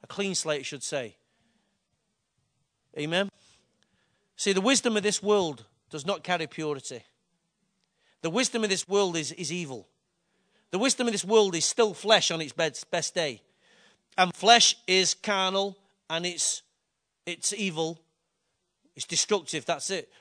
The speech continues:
Why? Because its origin is Satan. Amen? Until Christ can get inside it and work from the inside, Satan will only ever affect us from the outside and get in, 'cause once he gets on the inside, that's it.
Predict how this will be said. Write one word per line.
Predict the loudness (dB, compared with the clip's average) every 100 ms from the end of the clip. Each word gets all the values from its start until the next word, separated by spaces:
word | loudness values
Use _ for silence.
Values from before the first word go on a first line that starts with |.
| 0
Why? | 4 4
Because | 2 -6 -6
its | -4 4
origin | 4 4 0 -2
is | 0 2
Satan. | 2 -2 -6 -16 _ _ _ _ _ _ _ _ _ _ _ _ _ _ _ -6
Amen? | -2 0 0 -4 _ -12
Until | -2 0 0
Christ | 2 6 6 4
can | -2
get | -2 -2
inside | -2 0 4 4 2
it | -2 -4 _ _ _ -8
and | -4 2
work | 4 4
from | 2 -4
the | 0
inside, | 0 0 2 2 2 0 -6 _ _ _
Satan | 4 6 6 2
will | 4
only | 4 6 6
ever | 4 4
affect | 0 0 -2 -2
us | -4 -4 -6 _
from | -10 0
the | 2
outside | 2 2 2 2 0 -6 _ _ _ _
and | -6
get | -2 0
in, | 0 -4
'cause | -10 -12
once | -2 0 0
he | 0
gets | 2 2
on | 0
the | 0 0
inside, | 0 0 0 0
that's | -4 -4
it. | -4 -6